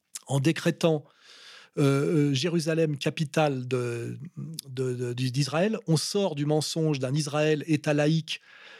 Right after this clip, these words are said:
et, et qui serait là par hasard, hein, et on est bien dans l'idée de l'accomplissement du projet biblique et donc d'un État théocratico-racial et militaire, hein, c'est-à-dire conforme à l'Israël biblique, et, euh, qui est d'ailleurs une première étape,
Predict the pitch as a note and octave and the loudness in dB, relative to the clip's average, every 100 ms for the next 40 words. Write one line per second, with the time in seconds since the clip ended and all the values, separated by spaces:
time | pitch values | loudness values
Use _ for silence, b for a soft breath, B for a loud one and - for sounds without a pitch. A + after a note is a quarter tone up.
0 | B C#3 D3 C#3 E3 D#3 D#3+ - C#3+ C#3 | B 2 6 6 4 0 -2 -2 -2 0
1 | C#3+ C#3+ C#3 G3 F3+ - D3 F3+ - B | 0 0 2 0 -2 -2 0 0 -2 B
2 | B - C#3 C#3 C#3+ C3 D#3 G3+ G#3+ D3 | B 2 4 4 2 2 2 2 2 2
3 | C#3 C#3 C3 E3 A3+ A#3 B B C3 C3 | 2 0 4 4 4 -2 B B -2 4
4 | D3+ D#3 D#3+ E3+ D#3 E3+ D3+ C3 D3 B2+ | 4 4 0 0 -2 -2 -2 0 0 0
5 | C3 C3+ D3 G3+ G3+ D3 C#3+ C#3+ G#3 E3+ | 0 0 2 2 2 0 2 4 2 2
6 | C3+ D3 D3+ C#3+ D3+ C#3+ - F3 E3 - | 0 2 2 2 0 0 0 0 0 0
7 | D#3 C#3+ C#3 - D3 C#3+ - D#3 D3 B2+ | -6 -6 -4 2 2 2 -2 -2 -2 -2
8 | B2 B2 D#3+ G3+ A#3 C#3+ E3 F3+ B2+ B2+ | -2 0 2 2 0 -2 -2 -4 -8 -8
9 | B2 - D3 - E3+ C#3+ A#2 B B B | -8 0 0 2 0 0 -4 B B B
10 | A#2+ C#3 C#3+ C3+ C#3 C#3 B2 B2 F#3 A3 | -2 0 0 0 0 0 -2 2 2 2
11 | - B B B - E3 G3 G3 D3+ C#3 | -4 B B B 2 4 4 2 2 2
12 | C3+ C3 E3+ D3+ E3+ F#3 D3+ - D#3 E3 | 0 -2 0 2 2 0 0 0 2 0
13 | F3+ A3 | 2 0